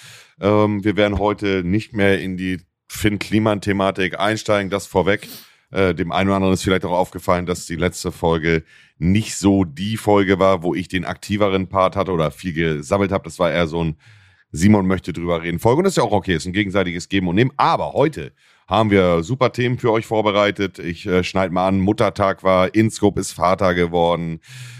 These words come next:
Ähm, wie hat eigentlich meine Familie darauf reagiert, dass ich mich tätowieren lassen habe? Wie hat Simons Familie darauf reagiert, dass wir uns tätowieren lassen haben? Also heute wird's, äh, ein Podcast, wo es eher so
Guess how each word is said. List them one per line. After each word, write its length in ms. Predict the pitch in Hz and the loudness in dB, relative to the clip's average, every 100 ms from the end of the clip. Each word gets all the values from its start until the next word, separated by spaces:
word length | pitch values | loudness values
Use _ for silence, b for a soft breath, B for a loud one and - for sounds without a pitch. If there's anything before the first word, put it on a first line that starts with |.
| B - | B -2
Ähm, 840 | 104 95 92 92 90 90 90 90 78 | 4 4 6 4 2 -2 -2 -4 -4
wie 260 | 90 131 | 0 2
hat 200 | 117 113 - | 2 0 -2
eigentlich 560 | 95 104 101 101 90 | -2 -2 0 -2 -4
meine 360 | 90 95 101 104 | -4 -2 0 -2
Familie 420 | - 95 98 95 | -2 -2 0 0
darauf 340 | 90 90 90 85 | 0 0 -2 -2
reagiert, 600 | 90 85 76 90 87 87 | -2 -2 -2 -2 -2 -4
dass 120 | 82 | -10
ich 60 | 95 | -10
mich 120 | 90 | -10
tätowieren 480 | 104 110 85 87 85 | -10 -8 -6 -6 -6
lassen 240 | 85 82 | -8 -8
habe? 200 | 82 78 | -8 -8
Wie 120 | 78 | -8
hat 100 | 76 | -6
Simons 320 | 85 113 117 | 0 2 2
Familie 380 | - 98 98 98 | 0 -8 -6 -8
darauf 320 | 90 90 85 | -4 -4 -4
reagiert, 360 | 87 85 85 82 | -4 -4 -4 -8
dass 160 | 85 - | -10 -10
wir 60 | |
uns 140 | 82 - | -10 -8
tätowieren 580 | 82 80 78 78 85 | -6 -6 -6 -6 -6
lassen 260 | 80 80 82 | -6 -10 -6
haben? 280 | 78 80 - B B 135 - | -4 -4 -6 B B -20 -4
Also 200 | 90 95 | 2 4
heute 300 | 110 123 113 | 4 2 2
wird's, 300 | 113 110 - | 2 0 -4
äh, 340 | 107 104 98 | 0 0 0
ein 140 | 90 90 | -4 -2
Podcast, 560 | 104 - 104 98 - | -2 0 -2 -2 -2
wo 180 | 87 90 | 0 0
es 140 | 87 | 0
eher 400 | - 80 82 78 | -2 2 4 2
so 360 | 71 73 73 | 0 -2 -2